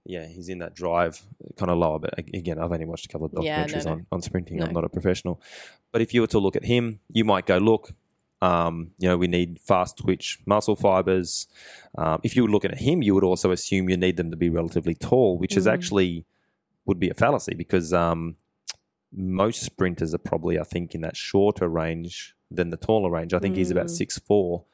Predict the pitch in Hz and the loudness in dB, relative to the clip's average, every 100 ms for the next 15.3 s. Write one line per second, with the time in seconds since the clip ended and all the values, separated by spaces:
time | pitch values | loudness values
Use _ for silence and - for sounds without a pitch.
0 | _ _ _ _ _ _ - - 113 92 | _ _ _ _ _ _ -12 -6 -4 -4
1 | - - - 101 87 85 - 90 - - | -6 -6 0 2 2 -2 -2 -2 -2 2
2 | 101 87 87 90 98 98 85 85 - 82 | 2 2 -2 0 0 2 0 -2 -6 -4
3 | 78 80 - 82 82 85 82 80 82 - | -2 -4 -2 -2 0 -2 -2 -4 -6 -6
4 | - 78 - - - - 127 - 90 90 | -4 -4 -4 -6 -6 0 0 0 -2 -2
5 | 90 90 82 82 87 85 - 87 82 - | 0 0 0 -2 -4 -4 -6 -4 -6 -8
6 | 85 - 113 - 92 90 170 165 - - | -6 0 0 2 2 2 0 -8 -16 -20
7 | _ _ _ _ _ _ _ _ 101 110 | _ _ _ _ _ _ _ _ 0 2
8 | 107 104 104 98 90 95 - - 95 - | 2 4 4 4 2 -2 -2 0 0 0
9 | 92 90 87 110 123 98 92 92 92 95 | 0 0 4 4 4 0 2 2 4 0
10 | - 95 90 87 - 127 131 92 85 92 | 0 0 2 0 0 -4 0 0 0 2
11 | 101 92 92 92 - 87 120 - 90 85 | 2 2 0 0 0 2 2 2 -2 0
12 | 92 190 180 190 262 - 165 - 160 151 | 2 4 2 0 0 2 2 2 2 2
13 | 196 190 120 110 - 185 220 240 208 180 | 4 2 2 2 0 2 2 2 2 0
14 | 170 226 247 262 214 185 175 165 165 160 | 0 -2 0 0 -2 -2 -6 -8 -4 -4
15 | 151 143 | -4 -8